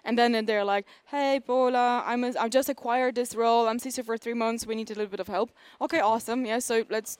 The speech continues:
do something. Or someone might be dealing with security and technology for this person's whole life, and then the, there is a conversion to the cisa role. Okay, tha-, I would say that's maybe a little bit better, yeah,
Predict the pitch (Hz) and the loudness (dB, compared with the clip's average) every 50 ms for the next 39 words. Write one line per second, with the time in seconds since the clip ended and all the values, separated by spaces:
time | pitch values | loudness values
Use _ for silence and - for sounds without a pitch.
0 | _ - 214 220 214 220 202 190 196 208 233 262 - - - - - _ - 247 | _ -10 -10 -8 -6 -6 -6 -6 -4 -4 -6 -6 -8 -10 -20 -20 -10 _ 2 2
1 | 262 247 - 294 294 294 277 269 269 254 262 220 262 247 269 262 240 254 - - | 2 2 2 4 4 4 4 2 0 -2 -4 -6 -4 -2 -2 -2 -2 -4 -4 -6
2 | 247 - - 262 262 240 240 262 247 233 190 226 226 226 - 240 240 240 240 233 | -8 -6 -4 -4 -4 -4 -4 -4 -4 -4 -4 -4 -6 -6 -4 -4 -2 -2 -2 -2
3 | 233 233 - 233 220 214 202 - - _ _ _ - - _ 208 226 226 - - | -4 -8 -8 -6 -6 -6 -6 -8 -12 _ _ _ -20 -20 _ -6 -6 -6 -6 -6
4 | 254 226 - - 226 220 - 220 214 214 214 262 330 349 285 294 - - - - | -6 -6 -6 -6 -8 -8 -6 -6 -6 -4 0 0 0 0 0 -2 -4 -10 -20 -18
5 | _ - 269 269 320 320 311 302 262 254 247 - _ _ - 233 247 233 240 220 | _ -4 0 2 2 4 2 2 2 0 -2 -4 _ _ -2 0 0 0 0 0
6 | 240 - 247 226 220 220 214 208 - 214 202 202 196 208 202 - 208 196 - 180 | -2 -2 -2 0 0 0 -2 -2 -4 -8 -8 -8 -10 -10 -8 -8 -8 -8 -6 -8
7 | 147 107 - - - 262 - 190 135 - 208 269 330 - - - 302 302 277 247 | -8 -8 -10 -12 -12 -8 -8 -8 -8 -2 -2 -2 -2 0 -2 -4 -4 -2 -4 -6
8 | 220 302 320 311 - 285 269 254 254 247 226 226 226 214 202 196 190 214 196 170 | -2 -2 -2 -2 -2 -4 -4 -2 -2 0 2 2 0 0 -2 -4 -2 -2 -2 -2
9 | 151 - - 175 190 | -4 -8 -8 -8 -8